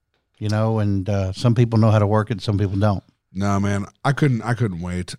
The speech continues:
Speaker 2: I, I could bartend. I was a great bar back, but dealing with people's food, I was the back of the house. Being a waiter, man, the last thing I wanna hear is you bitch about fucking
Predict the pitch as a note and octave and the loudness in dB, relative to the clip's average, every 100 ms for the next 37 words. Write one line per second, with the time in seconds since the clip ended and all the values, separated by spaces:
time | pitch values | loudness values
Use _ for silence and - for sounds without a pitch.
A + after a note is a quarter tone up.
0 | - C#3+ C3+ D3 C3 G#2+ B2 A#2+ C3 B2 | 2 2 4 0 0 4 4 4 2 2
1 | A#2+ B2 _ _ _ _ _ B2 A2 F2 | 0 -2 _ _ _ _ _ 4 4 4
2 | B2 A#2 G2+ A#2 A2+ A#2 A#2 A2 A2 G#2+ | 4 4 4 4 4 4 2 0 -4 0
3 | A2 G#2+ G2 _ _ _ _ _ _ _ | 2 2 -4 _ _ _ _ _ _ _
4 | _ - C#3 C3+ - B2+ G#2+ - C3 B2 | _ 0 2 4 4 2 2 2 4 6
5 | B2+ G#2+ F2 G#2 F#2+ F#2+ F2+ F2 F2 - | 4 2 0 -2 -2 -2 -4 -4 -6 -10
6 | - _ _ _ _ B2 A2+ G#2+ A2+ A2 | -14 _ _ _ _ -2 0 2 0 0
7 | A2 G#2+ G#2+ F#2+ G#2 A#2+ A#2+ B2 A2 G2+ | 0 0 -2 -4 -2 0 0 -2 -2 -2
8 | G2 G#2 F#2+ G2+ F2 A2 G#2 G2+ F#2+ F#2+ | -4 -4 -6 -8 -8 -8 -6 -6 -6 -8
9 | - G#2 F#2 F2+ F2 | -8 -10 -8 -10 -12